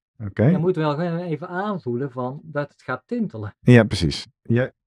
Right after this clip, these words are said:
Speaker 1: nou.
Speaker 2: Gaat het al tintelen, Gerrit?
Speaker 1: Nou, bij mijn been zeker niet. Daar gebeurt iets anders. Maar dit bandje om mijn arm, dat zit significant strakker. En daar voel ik nu ook wel in mijn rechterhand wat gebeuren.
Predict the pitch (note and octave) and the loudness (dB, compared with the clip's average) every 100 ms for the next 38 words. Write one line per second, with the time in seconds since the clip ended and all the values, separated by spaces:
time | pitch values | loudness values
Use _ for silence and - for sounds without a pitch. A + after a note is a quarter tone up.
0 | _ A#2+ C#3+ F#3 G#3+ G3 G3 E3+ G#3+ E3+ | _ -6 0 4 4 6 4 8 8 8
1 | B2+ A2 C#3 D#3 A3+ - - _ _ - | 4 4 4 4 2 -2 -14 _ _ -2
2 | G#2+ F#2+ A2+ A#2 G#2+ F#2+ D3+ F#3+ C#3+ A2 | 2 8 10 10 8 10 10 10 8 8
3 | C3 B2 A#2+ F3 F3 C#3 C#3+ C3+ A#2 D3+ | 8 10 8 8 8 6 8 6 6 6
4 | F#3 C#3 C3+ A#2+ C3+ F3 D#3+ C#3+ C#3 B2+ | 8 8 8 8 8 8 8 6 6 6
5 | - G3+ A#3 F#3+ E3 - D#3+ - - - | 6 6 8 6 6 6 4 2 0 2
6 | F3+ F3 C#3+ D3 B2+ - C3+ B2+ G#3 - | 4 4 4 4 4 4 4 4 2 2
7 | C3 A#2+ - C3 D#3 D3+ E3 C#3+ C#3 C3+ | 2 2 6 8 8 8 4 6 4 4
8 | C3 B2+ A#2+ C3 A#2+ A2+ A#2 - A2 A2 | 2 2 4 4 6 6 4 2 2 2
9 | A2 A2 G#2 - G2 A2+ A2 G#2 | 4 2 2 0 6 10 10 10